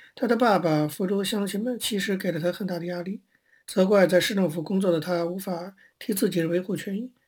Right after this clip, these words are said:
但他从来没有为福州庙的事情找过我，唯恐增加不必要的压力。陈菊感慨地回忆说：“台湾人似乎习惯将风景最美的地方留给往生者。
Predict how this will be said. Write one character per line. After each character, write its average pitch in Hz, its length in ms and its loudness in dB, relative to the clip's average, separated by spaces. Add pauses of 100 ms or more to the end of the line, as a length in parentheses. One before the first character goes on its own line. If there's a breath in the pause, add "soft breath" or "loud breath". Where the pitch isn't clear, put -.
(420 soft breath)
但 - 140 -2
他 262 80 10
从 240 180 4
来 262 140 12
没 240 100 8
有 185 120 8
为 170 180 8
福 165 160 -2
州 185 120 0
庙 196 200 2
的 - 80 0
事 185 180 -4
情 165 140 -6
找 190 180 -8
过 208 140 -8
我， 254 220 -8 (100)
唯 185 120 4
恐 190 220 0
增 175 160 -2
加 170 160 -2
不 180 140 -6
必 185 100 -2
要 165 80 2
的 165 120 -8
压 185 140 -8
力。 208 200 -10 (1120)
陈 - 160 -4
菊 190 120 6
感 180 180 4
慨 180 140 2
地 151 100 2
回 165 180 -4
忆 165 80 -2
说 165 360 -6 (480 soft breath)
：“台 190 140 4
湾 226 140 8
人 208 260 6
似 202 160 0
乎 196 100 -2
习 185 220 -2
惯 175 240 2
将 170 180 0
风 190 180 -2
景 170 200 0
最 208 140 0
美 175 200 0
的 175 100 -4
地 170 180 -4
方 160 160 -6
留 170 120 -4
给 175 100 -4
往 165 140 -4
生 190 220 -6
者。 240 180 -8